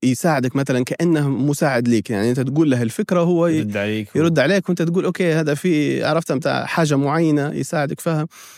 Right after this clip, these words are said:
Speaker 1: يساعدك في القصص المصورة، بدل ما ت-، تجيب رسام يرسم كل شيء وياخد وقت، هل بتقدر تقول له: "أنا نبي هيك ونوصف له كذا"، يعطيك. يعني هو مولي زي كأنك أنت آرت director، هو الشخص اللي بينفذ اللي أنت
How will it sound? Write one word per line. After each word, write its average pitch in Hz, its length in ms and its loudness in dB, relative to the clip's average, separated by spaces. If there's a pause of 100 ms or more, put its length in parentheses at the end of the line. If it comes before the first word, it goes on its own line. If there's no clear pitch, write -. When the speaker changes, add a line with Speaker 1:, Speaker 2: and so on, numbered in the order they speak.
(220)
Speaker 1:
يساعدك 147 360 -2
في 131 460 0
القصص 127 640 -4
المصورة، 135 560 0
بدل 135 220 0
ما 127 80 2
ت-، - 100 -6
تجيب 139 380 0
رسام 127 380 -2
يرسم 143 300 -2
كل 113 200 -4
شيء 160 180 0
وياخد 131 320 -2
وقت، 127 220 -4
هل 180 80 -2
بتقدر 165 420 -2 (720)
تقول 147 240 2
له: 135 160 4
"أنا 147 120 2
نبي 147 320 2
هيك 160 180 -2
ونوصف 143 360 -2
له 139 80 -2
كذا"، 170 240 -2
يعطيك. 156 400 -2 (340)
يعني 175 160 4
هو 240 120 4
مولي 208 340 2
زي 220 160 2
كأنك 208 420 0
أنت 214 160 0
آرت 175 240 0
director، 185 520 -2 (480)
هو 175 200 0
الشخص - 380 -4
اللي 165 320 0
بينفذ 160 640 -2
اللي 156 240 0
أنت 139 540 -2